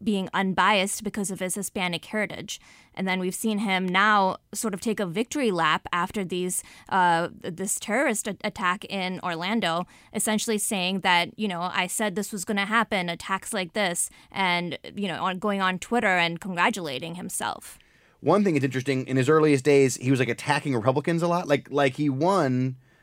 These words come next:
Speaker 2: the nomination and then turned around and called Mitt Romney a penguin, <laughs> right?
Speaker 1: Yep.
Speaker 2: And then he attacked,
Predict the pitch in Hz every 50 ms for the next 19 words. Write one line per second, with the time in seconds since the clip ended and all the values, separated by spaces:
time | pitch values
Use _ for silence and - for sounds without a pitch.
0 | _ _ - 135 139 135 131 127 127 131 123 107 - - 82 78 87 95 101 _
1 | _ _ _ _ _ _ _ - - 120 131 135 127 - 151 160 165 170 156 151
2 | 147 139 135 139 135 127 120 107 123 131 123 113 127 139 104 139 131 127 127 120
3 | 110 95 - - 135 127 117 101 92 78 78 85 107 131 - - - 226 233 233
4 | - - - - - - - - 330 277 - - 123 131 139 156 - - - -
5 | - - - - - 190 131 131 156 156 160 151 151 - 135 151 151 143 147 147
6 | - - - -